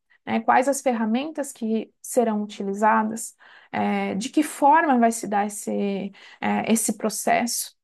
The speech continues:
né? Então, ah, será executado num mesmo dia, é, por analistas diferentes? Será executado em dias diferentes, é, com equipamentos diferentes?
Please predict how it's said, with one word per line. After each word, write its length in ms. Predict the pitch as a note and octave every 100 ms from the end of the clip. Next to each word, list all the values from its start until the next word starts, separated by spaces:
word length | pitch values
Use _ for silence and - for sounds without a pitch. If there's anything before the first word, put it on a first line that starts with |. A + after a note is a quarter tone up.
| -
né? 240 | G#3+ A#3 - -
Então, 200 | - A3
ah, 140 | A3+ G#3+
será 280 | - A3 A3+
executado 580 | A3+ A#3 - A3+ A3+
num 160 | G#3+ G#3+
mesmo 440 | G#3 G#3+ A3+ A3 G#3
dia, 560 | A3+ C#4+ C4 G3 G3+ _ _ _
é, 180 | G#3 G3+
por 200 | G#3 A#3
analistas 560 | A3+ G#3+ G#3+ A3 G#3 G3
diferentes? 1040 | - G3 G3+ C4 C4 A3+ - G3+ - - _ _ _
Será 320 | - A3 G#3+
executado 500 | G#3+ A3 - A#3 A3
em 120 | A3 G#3
dias 260 | A3 G#3
diferentes, 1080 | G3+ - G#3 G3 B3 C4 A3+ - G3+ G3 - - - -
é, 460 | G#3 G3+ G3 G3 G3+
com 220 | - A#3+
equipamentos 720 | A3+ - A#3 A3 A3+ A#3+ A#3 G#3+
diferentes? 1080 | G3+ - G3+ B3+ C#4+ B3 A#3 - - -